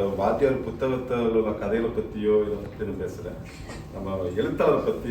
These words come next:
பேசணும். ஏன்னா, அவருடைய முதல்ல எனக்கு அது ஒரு கொடுப்பனை மாதிரி நினைக்கிறேன். அவருடைய எந்த எழுத்தும், ஒரு சிறுகதை எழுதினாலும் சரி, அது முதல்ல நான் தான் அதை வாசிப்பேன். அதுவே எனக்கு ஒரு பெரிய பாக்கியமா நினைக்கிறேன்.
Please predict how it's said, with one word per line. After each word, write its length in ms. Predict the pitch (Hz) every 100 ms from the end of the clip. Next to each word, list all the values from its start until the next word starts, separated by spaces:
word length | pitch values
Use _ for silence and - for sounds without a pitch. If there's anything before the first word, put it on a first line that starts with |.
| 117
பேசணும். 760 | 104 92 92 98 95 - -
ஏன்னா, 100 | 98
அவருடைய 360 | 110 104 104 104 104
முதல்ல 420 | 107 139 139 131
எனக்கு 220 | 120 - 110
அது 120 | 117
ஒரு 120 | 110 117
கொடுப்பனை 380 | 117 - 135 117
மாதிரி 200 | 120 110
நினைக்கிறேன். 380 | 92 - - - - - - - - - -
அவருடைய 360 | - 113 113 113
எந்த 220 | 131 151
எழுத்தும், 400 | 170 139 - 143
ஒரு 140 | 120 -
சிறுகதை 400 | 135 147 160 147
எழுதினாலும் 440 | 131 120 131 139
சரி, 240 | 110 90 82 - - - -
அது 280 | 120 117
முதல்ல 260 | 117 131 131
நான் 280 | 110 - -
தான் 80 | -
அதை 100 | 110
வாசிப்பேன். 500 | - - - - - -
அதுவே 300 | 104 123 139
எனக்கு 220 | 135 120
ஒரு 100 | 117
பெரிய 200 | 113 117 123 - - -
பாக்கியமா 380 | 120 120 127 117
நினைக்கிறேன். 400 | 101 95 95